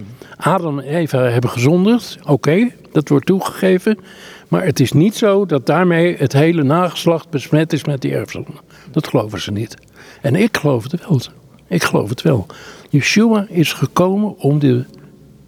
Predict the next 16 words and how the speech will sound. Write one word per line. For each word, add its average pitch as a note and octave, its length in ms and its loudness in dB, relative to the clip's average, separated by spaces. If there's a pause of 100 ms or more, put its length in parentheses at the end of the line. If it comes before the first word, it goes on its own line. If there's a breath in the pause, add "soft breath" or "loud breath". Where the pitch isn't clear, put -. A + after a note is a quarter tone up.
uitwerking G3 880 0
van D#3 180 4
die D3+ 120 4
vloek - 420 -2 (680 loud breath)
op - 220 -2
te D#3 100 0
heffen, B2 380 -2
om D3 180 4
de D3+ 100 2
verzoening F3 520 2
met D#3 180 -2
God - 280 0
weer C#3 160 0
mogelijk D3 440 2
te - 80 -2
maken. A#2+ 400 -4